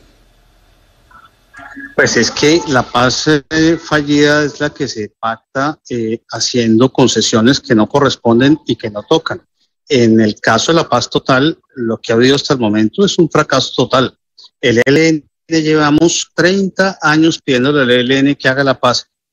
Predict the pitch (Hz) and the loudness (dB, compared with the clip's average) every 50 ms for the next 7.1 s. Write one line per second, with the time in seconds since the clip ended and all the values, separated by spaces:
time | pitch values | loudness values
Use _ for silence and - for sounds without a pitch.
0 | _ _ _ _ _ - 147 135 139 151 156 151 - 185 190 190 165 - - _ | _ _ _ _ _ 0 2 4 4 4 2 0 0 0 0 0 0 -2 -4 _
1 | _ - 117 110 101 113 113 113 135 139 - - 165 156 160 170 170 165 123 110 | _ -12 -10 -6 -4 -2 -2 0 -2 -2 -2 0 2 4 4 4 4 2 0 0
2 | 117 117 131 135 156 190 208 185 - - - _ _ _ _ _ _ _ - 127 | 0 0 0 0 0 0 0 0 -4 -8 -12 _ _ _ _ _ _ _ -4 -2
3 | 120 117 113 120 120 117 117 147 165 180 196 202 - - 151 135 120 110 - - | 0 2 4 4 2 2 4 4 4 4 4 2 -2 -4 -2 -2 -2 -4 -4 -6
4 | 113 113 117 110 110 107 107 - 101 - - 123 120 110 151 165 175 156 131 127 | -4 -2 -2 -2 -2 -2 -4 -4 -4 -4 -2 0 0 2 4 4 4 4 2 2
5 | 127 123 123 - - 151 156 151 139 117 101 - 113 104 101 104 123 131 - - | 2 0 0 0 0 0 2 2 2 0 -2 -4 -4 -4 -4 -4 -4 -6 -6 -4
6 | 143 127 120 117 113 110 113 113 - 104 - - 113 101 - - 113 - - 147 | -2 0 0 0 0 0 -2 -4 -6 -8 -4 -2 -2 0 0 -2 -4 -2 -2 -4
7 | - | -4